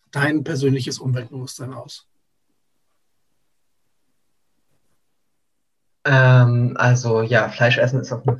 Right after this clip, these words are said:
Speaker 2: jeden Fall auch ein Thema. Ich esse jetzt, glaube ich, seit anderthalb Jahren kein Fleisch mehr und versuche, ähm, eigentlich auch vegan zu leben, wobei der, die Konsequenz, äh, <laughs> ja,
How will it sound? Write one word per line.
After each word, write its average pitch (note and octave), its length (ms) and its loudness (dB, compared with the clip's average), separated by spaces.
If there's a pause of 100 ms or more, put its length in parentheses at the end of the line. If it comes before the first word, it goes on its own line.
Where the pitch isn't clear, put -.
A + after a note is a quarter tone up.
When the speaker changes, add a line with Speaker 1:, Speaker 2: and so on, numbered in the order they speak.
(140)
Speaker 2:
jeden B2 240 -4
Fall - 200 -6
auch B2 200 -6
ein C#3 120 -4
Thema. C#3+ 380 -2
Ich - 220 -10
esse B2 240 -14
jetzt, A2+ 720 -8 (140)
glaube A2+ 440 -8
ich, A#2+ 100 -12
seit - 260 -8
anderthalb B2+ 380 0
Jahren C#3 280 -2
kein C#3+ 240 -4
Fleisch C#3 420 -6
mehr C#3 280 -4
und A#2+ 260 -6 (240)
versuche, A#2+ 720 -4
ähm, G#2 380 -8 (380)
eigentlich A#2 460 -6
auch A2+ 220 -8
vegan A#2 240 -4
zu A#2 160 -8
leben, A2+ 340 -6
wobei A2 380 -4
der, A2 360 -6
die - 140 -14
Konsequenz, A2+ 760 -8
äh, G#2+ 220 -8 (360)
<laughs> - 340 -20
ja, B2+ 160 2